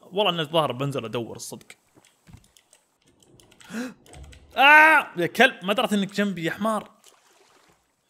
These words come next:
يا أخي رهيب ذا، ودي أجرب عليه. الله يقلعها، قاعد تلاحقني ذي.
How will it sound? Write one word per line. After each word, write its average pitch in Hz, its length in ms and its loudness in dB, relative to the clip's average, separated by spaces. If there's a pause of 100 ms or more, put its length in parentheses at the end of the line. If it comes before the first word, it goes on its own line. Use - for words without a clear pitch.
(300)
يا 139 60 -14
أخي 139 120 -12
رهيب 139 240 -6
ذا، 135 220 -4
ودي 127 220 -8
أجرب 131 320 -8
عليه. 127 540 -6 (1900)
الله 214 200 4
يقلعها، 190 340 2
قاعد 185 140 0
تلاحقني 196 420 0
ذي. 214 360 -10